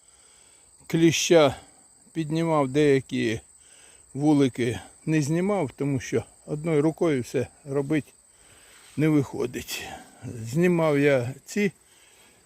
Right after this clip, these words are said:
е, корпуси, дивився, що там на дні. В одній знайшов, там один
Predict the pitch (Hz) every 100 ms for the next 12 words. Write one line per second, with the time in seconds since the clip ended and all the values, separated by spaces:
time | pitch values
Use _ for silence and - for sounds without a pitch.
0 | 147 123 123 120 - 160 - 170 - 233
1 | 202 160 165 156 135 143 - 151 131 139
2 | 131 - _ - 151 156 143 180 214 208
3 | _ _ _ _ _ _ - - - 151
4 | 151 180 220 202 190 - 190 170 175 170
5 | 160 151 165 151